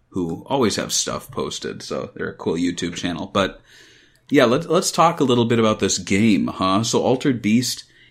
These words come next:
it has an incredibly simple story. The, the game kicks off with text reading, "I command you to rise from the grave and rescue my daughter."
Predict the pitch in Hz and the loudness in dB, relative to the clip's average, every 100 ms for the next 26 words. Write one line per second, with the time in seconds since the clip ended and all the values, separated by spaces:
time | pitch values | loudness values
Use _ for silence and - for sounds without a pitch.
0 | - 101 - 120 110 107 101 101 90 87 | -6 -4 0 0 0 0 2 2 0 -4
1 | - 98 127 139 131 117 110 98 92 - | -2 0 0 0 0 0 0 0 -2 -2
2 | 90 92 95 90 - 82 87 87 90 98 | 0 2 0 -2 -6 -10 -6 -4 -4 -4
3 | 101 - 92 90 85 - - 101 - - | -6 -4 -4 -4 -6 -8 -8 -6 -6 -6
4 | 95 92 87 87 - - - _ _ 92 | -4 -2 -4 -6 -12 -20 -20 _ _ 0
5 | 92 - 90 87 104 110 117 113 - 82 | 0 0 -2 0 2 2 2 0 0 -2
6 | 90 95 107 113 117 117 117 95 87 87 | -2 0 0 2 4 4 4 2 2 0
7 | - 85 80 85 - - 87 85 90 85 | -2 -6 -6 -4 -4 -2 -2 -2 -4 -4
8 | 87 90 90 76 - | -2 -2 0 -2 -4